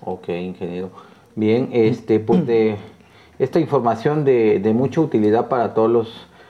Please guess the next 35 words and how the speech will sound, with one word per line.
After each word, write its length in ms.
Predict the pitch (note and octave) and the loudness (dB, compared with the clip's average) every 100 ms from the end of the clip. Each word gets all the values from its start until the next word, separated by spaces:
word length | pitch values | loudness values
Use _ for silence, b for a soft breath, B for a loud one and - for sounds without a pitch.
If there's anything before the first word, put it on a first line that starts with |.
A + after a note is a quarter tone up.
| B | B
amigos 400 | A2 A#2 A#2+ A#2+ | -2 2 2 2
que 80 | A2+ | -2
nos 160 | G#2 | -4
están 240 | G2 A2 A2+ | -4 -4 -4
escuchando 480 | A2 A2 A2 G#2 G#2+ | -4 -4 -4 -2 -2
en 80 | |
estos 260 | A2 A2+ A#2+ | -2 0 0
momentos, 640 | A2 G2+ A2 B2 C#3 C#3 - B B - | 0 -2 -2 0 0 -2 -10 B B -2
eh, 400 | A2 A2 G#2+ G#2+ | 2 4 4 2
creo 200 | B2 A#2+ | 0 0
que 80 | C#3 | -2
también 400 | A#2+ A#2 A#2+ A#2+ | -2 -2 -2 0
por 140 | A#2+ | 2
ahí, 200 | A2 A2+ | 2 2
eh, 440 | A2+ A2+ A2 G#2 F#2+ | 4 4 4 2 0
cabe 260 | A2 A#2 | 0 0
mencionar 600 | A#2 G#2+ - F#2+ G2+ G#2 A2 | 2 -2 -4 -4 0 2 2
o 80 | |
recalcar, 720 | G#2 F#2+ F#2+ F#2 G#2+ G#2+ A2 A2 B B - | 0 -2 -2 -2 0 0 0 -4 B B -6
eh, 720 | G#2 G#2 F#2+ G2 F#2 G2 F#2+ - | 2 4 4 4 4 2 -2 -6
un 180 | C3 C3 | -4 0
tema 260 | C#3 C3+ A#2+ | 0 0 0
de, 380 | G#2 G2 F#2 F2+ | 2 4 2 0
de 140 | G2+ | 0
mucho 280 | A2+ C3+ - | 0 0 -2
interés, 480 | B2+ - - B2 G2+ | -2 0 2 2 0
¿no? 240 | G#2+ A#2 | -4 -4
Para 200 | A2 F#2+ | -2 0
los 160 | F#2+ - | -2 0
productores, 520 | G#2 F#2+ G2+ A2+ A#2 | 0 2 2 0 0
que 120 | A2+ | -2
es 160 | - - | -2 -2
el 300 | G#2 G2 F#2+ | 0 0 -2
manejo 540 | F#2 G2 G2+ - G2+ | -4 -4 -4 -4 -2
de, 320 | F#2 F#2+ - | 0 -2 -6